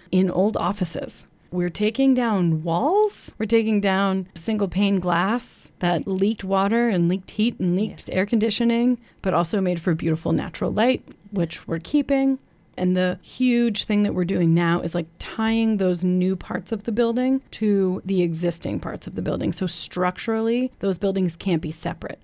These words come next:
Speaker 1: They have to be together. And so that's really the big push right now.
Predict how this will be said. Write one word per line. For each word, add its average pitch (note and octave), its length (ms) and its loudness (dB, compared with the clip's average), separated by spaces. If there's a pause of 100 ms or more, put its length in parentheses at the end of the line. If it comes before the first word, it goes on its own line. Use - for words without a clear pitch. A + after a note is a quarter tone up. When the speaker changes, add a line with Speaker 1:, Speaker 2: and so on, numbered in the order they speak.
(200)
Speaker 1:
They E3+ 60 -2
have F3+ 240 -2
to F3 80 0
be D#3 160 0
together. B3 640 -2 (320)
And F3+ 120 0
so F#3 160 2
that's F3 420 -2
really E3+ 420 0 (220)
the F#3 100 0
big E3+ 280 0
push - 420 -6
right E3+ 220 -4
now. D#3+ 300 -4